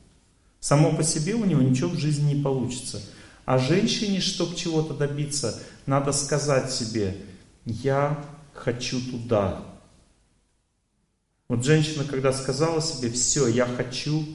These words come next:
замуж", это значит, что вся её жизнь будет меняться теперь, вся жизнь. Она теперь по-другому будет ходить, говорить.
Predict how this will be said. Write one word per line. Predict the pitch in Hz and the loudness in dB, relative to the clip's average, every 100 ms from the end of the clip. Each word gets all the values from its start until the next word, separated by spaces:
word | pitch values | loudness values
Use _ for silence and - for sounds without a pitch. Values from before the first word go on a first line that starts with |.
| - - | -12 -6
замуж", | 98 113 127 120 101 92 - - - - - _ _ _ _ _ _ _ _ - - - - - - - _ | 0 4 4 4 2 0 -4 -10 -14 -18 -20 _ _ _ _ _ _ _ _ -20 -20 -20 -20 -20 -20 -20 _
это | 151 151 165 | 2 4 4
значит, | 175 196 - 185 | 4 2 2 -4
что | - 156 | -2 -2
вся | - - 165 165 | -2 2 4 6
её | 170 170 | 6 2
жизнь | 147 165 170 143 127 | 0 0 0 0 0
будет | 127 - | 0 0
меняться | 127 123 110 - - | 0 2 0 -2 -8
теперь, | - 95 | -8 -8
вся | - - 135 | -4 0 2
жизнь. | 131 131 101 98 - - - | 2 -2 -4 -8 -12 -20 -2
Она | 135 165 | 2 4
теперь | 170 170 160 127 | 2 0 -2 0
по-другому | 147 147 151 185 180 135 | -2 0 0 0 0 -2
будет | 123 120 117 - | -2 -2 -2 0
ходить, | 131 120 127 151 151 - - | 0 0 0 -2 -4 -10 0
говорить. | 127 127 131 135 135 - | 4 6 4 2 -6 -10